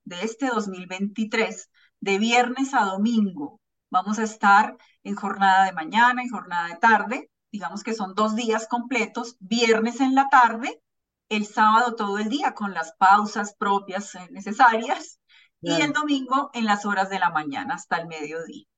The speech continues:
Speaker 1: Digamos que esa es el, el, la, la posibilidad. Además, si por alguna razón alguien se llega a perder una charla porque tenía una cita médica, tenía que ir urgente, tenemos un, una posibilidad de compartir luego el diferido,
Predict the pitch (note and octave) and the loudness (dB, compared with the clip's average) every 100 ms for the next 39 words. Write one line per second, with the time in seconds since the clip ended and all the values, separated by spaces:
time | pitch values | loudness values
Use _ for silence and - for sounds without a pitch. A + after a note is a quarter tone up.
0 | _ - G3 G3+ G#3+ G3+ G#3 A#3 A3 G3+ | _ -16 -14 -6 -6 -6 -8 -6 -6 -8
1 | - F#3+ - - - - F3 C#2+ - _ | -12 -14 -14 -20 -20 -18 -18 -16 -18 _
2 | F3 F#3 G3 F#3 E3 - A3 A#3 D4+ D#4 | -12 -10 -12 -8 -8 0 4 4 4 2
3 | C4+ C#4 - _ _ _ _ - C#4 C4 | 2 0 -10 _ _ _ _ -4 -2 0
4 | B3+ A#3+ A#3 A#3+ C4 C#4 C4+ A#3+ F#3 - | 2 0 0 2 2 2 -4 -4 -8 -10
5 | _ _ _ _ _ _ - G#3+ A3 A#3+ | _ _ _ _ _ _ 0 2 2 -4
6 | C4 C4+ G#3+ G3+ A3 B3 A#3 G#3 G3+ G#3+ | -6 -6 -4 2 2 2 -4 -4 -2 -2
7 | G#3+ A#3+ A3 A#3 A3+ A3 G#3+ G3 F#3 F#3 | 0 0 0 -2 -4 -6 -6 -6 -4 -2
8 | F#3+ G3+ A3+ F#3+ F#3+ F#3+ G3+ G3 G3+ G3+ | -2 -6 0 0 0 -4 -8 -6 -6 -6
9 | F#3 F3+ - G3+ F#3 F3+ - G#3+ A3 C#4 | -8 -10 -8 -8 -6 -10 -8 -6 -6 -8
10 | D4+ _ _ _ _ _ _ - B3 A#3+ | -12 _ _ _ _ _ _ 2 4 4
11 | B3 B3 C#4+ - C4+ B3+ B3+ B3+ B3 B3 | 0 -2 -4 -2 -6 -4 -12 -10 -10 -2
12 | B3+ C4+ C#4+ C#4 C4+ A#3+ G#3+ G#3 A3+ C4+ | 0 0 -4 -2 -2 0 0 -2 -2 -4
13 | B3+ G3+ A3 G#3+ A3+ A#3 A#3+ A3+ B3 B3 | 0 -2 -2 -6 -4 -2 -4 -4 -8 -6
14 | G3+ A#3+ G#3 F#3 D4 | -6 -4 -6 -8 -12